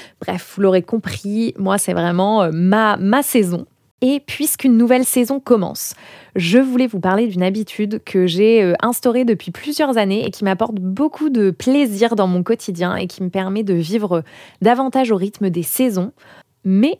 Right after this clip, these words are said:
avant ça, je voudrais partager avec vous une des choses qui m'a rendue heureuse cette semaine. Alors, l'une des choses qui m'a rendue heureuse cette semaine, c'est,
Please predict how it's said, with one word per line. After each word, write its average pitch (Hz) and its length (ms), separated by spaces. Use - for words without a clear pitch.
avant 254 280
ça, - 280
je 190 220
voudrais 196 340
partager 226 500
avec 180 220
vous 202 340
une 226 160
des 196 140
choses 226 240
qui - 140
m'a 170 100
rendue 185 540
heureuse 208 280
cette - 220
semaine. - 280
Alors, 170 220
l'une 262 220
des 294 120
choses 269 200
qui - 100
m'a 175 140
rendue 190 420
heureuse 226 240
cette - 240
semaine, 185 480
c'est, - 560